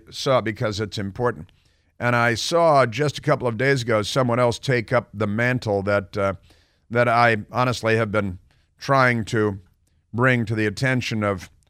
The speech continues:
American political leaders and of the American people. And that is in nineteen sixty-three, we had more than five hundred thousand people in the United States in mental institutions.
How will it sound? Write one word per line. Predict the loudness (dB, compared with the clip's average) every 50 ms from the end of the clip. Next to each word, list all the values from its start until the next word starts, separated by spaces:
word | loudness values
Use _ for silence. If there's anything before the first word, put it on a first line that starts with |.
| _ -4
American | 0 2 4 4 4 2 0 -2 0
political | 0 2 2 2 2 2
leaders | 2 2 2 2 0 0
and | 0 0 0 0 0
of | 0 0 0 -2
the | -2 -2
American | 0 2 4 4 4 2 0 -4 -4
people. | 0 2 2 2 2 0 -2 _ _ _ -20 -20 -20 -20 _ _ _ _ _ -4
And | -2 2 4
that | 4 4 6
is | 4 4 2 0 0 0
in | 2 2 2 2 0
nineteen | 0 0 -2 -2 -2 -4 -2 0 0 -2
sixty-three, | -2 -2 -2 -2 -2 -4 -4 -2 -2 0 -2 -2 -4 -8 -8 -4 -4 -2 0 0 0 0 0 0 -4 -6 _ _ _ _ _ _ _ _ _ _ _ _ _ _ _ _ _ _ _ _ -4
we | 0 2 2 4 4
had | 4 4 4 4 4 4 4
more | 2 0 2 2 2
than | 4 2 2 2 0
five | -4 -4 0 2 2 4 4 4 2 2 0
hundred | -2 0 0 0 0 0 0 2 2 0 0 0 -6
thousand | -8 -4 -2 0 2 2 2 0 0 0 -2 -2 -2 -2 -4 -2
people | -2 -2 -2 0 -2
in | -2
the | -2 0
United | 0 0 0 0
States | -2 -2 0 2 2 2 0 -4 -10 -18 -20 _ _ _ _ _ -2
in | 0 0 2 2 2
mental | 2 2 2 2 2 2 2
institutions. | 2 0 -4 -6 -8 -8 -4 -2 -2 -2 -2 -4 -8 -10 -12 -16